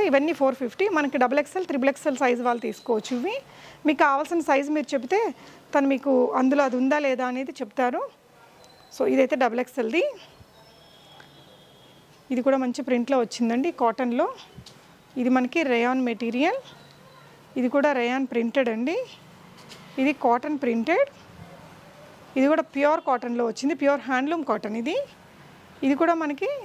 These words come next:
ప్యూర్ హ్యాండ్లూమ్ కాటన్ మెటీరియల్ అండి. So, ఇది కూడా మంచి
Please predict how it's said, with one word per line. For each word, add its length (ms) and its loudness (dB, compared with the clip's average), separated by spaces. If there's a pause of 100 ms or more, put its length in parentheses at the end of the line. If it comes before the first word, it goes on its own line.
(240)
ప్యూర్ 220 2 (180)
హ్యాండ్లూమ్ 360 0
కాటన్ 320 -2
మెటీరియల్ 480 -2
అండి. 160 0 (3500)
So, 80 0 (640)
ఇది 140 4
కూడా 220 2
మంచి 240 -6